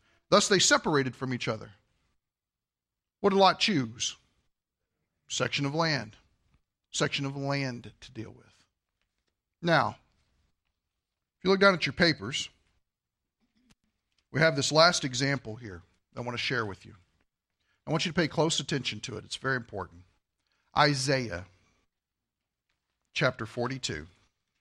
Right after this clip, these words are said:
We're starting verse one.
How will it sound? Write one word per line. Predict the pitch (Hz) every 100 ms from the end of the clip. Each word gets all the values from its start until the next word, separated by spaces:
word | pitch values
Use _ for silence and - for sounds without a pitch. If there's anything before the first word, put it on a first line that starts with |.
| _ _ _ _ _ _ _ _ _ _ _ _ _ _ _ _ _ _ _
We're | 123
starting | 110 - 143 131
verse | 135 156 -
one. | 107 82 131